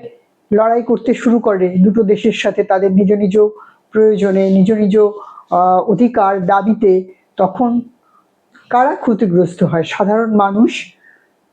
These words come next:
সেই মানুষদের কথা সেই রাজারা কি চিন্তা করে? করে না।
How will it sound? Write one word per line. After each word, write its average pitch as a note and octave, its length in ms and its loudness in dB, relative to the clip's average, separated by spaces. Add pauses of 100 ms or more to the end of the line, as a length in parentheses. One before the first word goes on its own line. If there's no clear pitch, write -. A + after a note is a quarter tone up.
(120)
সেই D#4 200 0
মানুষদের A#3 500 0
কথা A3+ 480 0 (320)
সেই A#3+ 260 0
রাজারা G#3+ 380 2
কি G#3+ 160 -2
চিন্তা A#3 320 0
করে? G3 220 -2
করে E3+ 320 -4
না। D#3 180 -4